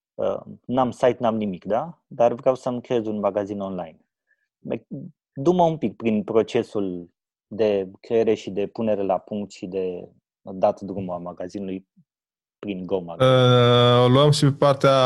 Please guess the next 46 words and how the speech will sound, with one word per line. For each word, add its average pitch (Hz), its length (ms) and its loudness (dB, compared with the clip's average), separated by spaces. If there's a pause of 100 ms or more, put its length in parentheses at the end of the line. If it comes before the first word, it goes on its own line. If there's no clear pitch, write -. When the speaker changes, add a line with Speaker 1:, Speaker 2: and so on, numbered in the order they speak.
(480)
Speaker 2:
introductivă 123 600 4
de 120 80 4
business 151 320 6
sau 143 180 4
doar 131 200 4
partea 120 280 2
tehnică? 110 580 2 (580)
Speaker 1:
Cum 147 160 -2
vrei 139 180 0
tu. - 220 -20 (480)
<laughs> - 540 -12
Speaker 2:
Ideea 151 140 4
este 170 220 2
că 147 340 4
dacă 135 300 2
vrei 147 160 4
să 147 100 2
Speaker 1:
Hai, 139 100 8
Speaker 2:
ai 139 60 8
un 135 40 8
magazin 170 200 8
Speaker 1:
dă - 60 8
Speaker 2:
online 139 200 6
Speaker 1:
un 175 60 2
pic - 80 -6
și 156 80 0
din, 123 200 4
uh, 107 220 2
dă 117 60 -2
un 117 140 0
pic 101 120 -10
și - 100 -18
din 95 120 -10
partea, 90 580 -4
uh, 92 220 -14
tehnică, 95 380 -12
că 92 140 -14
poate 107 260 -4
este - 160 -8
interesant 98 480 -8
pentru 92 220 -12
oamenii 95 240 -6
mai 90 160 -12
tehnici 95 380 -12
să - 160 -12
audă 87 360 -10